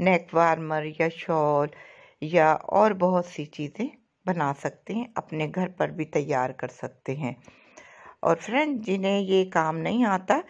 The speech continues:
तो कोई बात नहीं, तो ये मार्केट से आराम से मिल जाते हैं।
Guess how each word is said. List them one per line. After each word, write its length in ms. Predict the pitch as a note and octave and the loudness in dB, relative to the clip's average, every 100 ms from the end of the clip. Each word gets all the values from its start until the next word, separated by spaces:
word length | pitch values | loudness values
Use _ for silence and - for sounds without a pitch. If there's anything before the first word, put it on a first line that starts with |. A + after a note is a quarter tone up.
| - - _ | -16 -20 _
तो 60 | D#3+ | -2
कोई 240 | - F3 F3 | 2 2 2
बात 340 | F#3 F3 - | 2 2 -2
नहीं, 180 | A3 D#4+ _ _ _ _ _ _ _ | -4 -4 _ _ _ _ _ _ _
तो 180 | F3+ F3 | 2 4
ये 240 | E3 F#3 F3 | 2 0 -2
मार्केट 560 | E3 D3 D3+ - A3 A3 | 0 -2 -2 -4 -6 -4
से 200 | - A3+ - | 0 0 0
आराम 380 | D#3+ D#3+ D#3 F3 | 0 0 -2 -6
से 180 | - G3 | -4 -4
मिल 200 | G3 F3+ | -4 -2
जाते 340 | F3 E3+ - | -2 -2 -4
हैं। 200 | G3+ C4+ | -6 -6